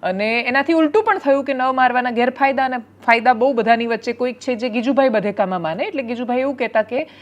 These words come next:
કોઈ દિવસ બાળકને ન માનવું જોઈએ. વાલીઓ એવું કહે કે "તમારા ઘરે અમારા જ છે એવા બાળકો નહોતા, એટલે તમને ખબર નથી કે માર્યા વગર છૂટકો નથી."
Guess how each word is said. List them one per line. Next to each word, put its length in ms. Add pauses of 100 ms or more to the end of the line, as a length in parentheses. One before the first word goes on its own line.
(180)
કોઈ 140
દિવસ 300
બાળકને 400
ન 80
માનવું 380
જોઈએ. 320
વાલીઓ 340
એવું 180
કહે 140
કે 80
"તમારા 380
ઘરે 220
અમારા 340
જ 80
છે 320
એવા 160
બાળકો 400
નહોતા, 400 (520)
એટલે 180
તમને 240
ખબર 300
નથી 220
કે 80
માર્યા 280
વગર 180
છૂટકો 360
નથી." 360